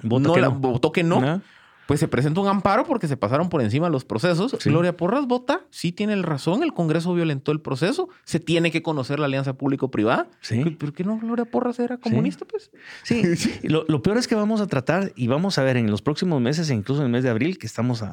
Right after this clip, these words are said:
Speaker 1: a poco, de ver precisamente esas pugnas donde el gran botín va a ser la Corte de Constitucionalidad para tratar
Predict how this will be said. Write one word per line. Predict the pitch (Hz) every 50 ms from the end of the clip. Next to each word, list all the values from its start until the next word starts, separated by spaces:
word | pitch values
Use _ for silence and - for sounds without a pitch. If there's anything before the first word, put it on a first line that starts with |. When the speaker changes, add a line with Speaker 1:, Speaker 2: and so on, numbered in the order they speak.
| - -
Speaker 1:
a | - - -
poco, | - 147 156 160 - 131 120 - - - - - - - - _
de | - 113 117 107
ver | 110 117 139 160
precisamente | - 175 151 135 139 156 139 139 143 139 165
esas | 156 165 180 160 - -
pugnas | - - 147 160 165 170 151
donde | 139 120 104 104
el | 95
gran | 113 127 151 160
botín | 147 139 - 156 180 196 180
va |
a | 151
ser | - 135
la | 131 123
Corte | - 131 127 - 147
de | -
Constitucionalidad | 131 123 117 117 107 107 98 110 107 113 131 139 -
para | 175 151 135
tratar | - - 110 107 - 147 165 190 185